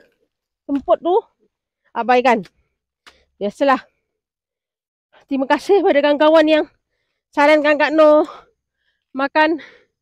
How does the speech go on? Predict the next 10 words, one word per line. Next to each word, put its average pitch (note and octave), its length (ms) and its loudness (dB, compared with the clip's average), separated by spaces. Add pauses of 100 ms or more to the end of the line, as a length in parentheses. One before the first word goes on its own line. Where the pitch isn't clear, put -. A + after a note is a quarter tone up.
(540)
madu A#3 400 -4
ke. C#4+ 480 0 (720)
Terima B3 140 -10 (100)
kasih D4 160 -4
banyak-banyak B3+ 340 -4
atas A#3 220 -10
sarannya. A3 400 -6 (2250)
Aduh, B3+ 160 -16
kawan-kawan. A3+ 360 -18 (840)
Mikrofon C4 420 -6